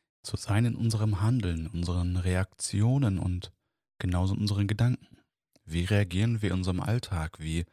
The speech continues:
verhalten wir uns? Und genauso wie frei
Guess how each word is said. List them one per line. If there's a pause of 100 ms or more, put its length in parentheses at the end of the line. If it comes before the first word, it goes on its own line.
(320)
verhalten
wir
uns?
Und
genauso
wie
frei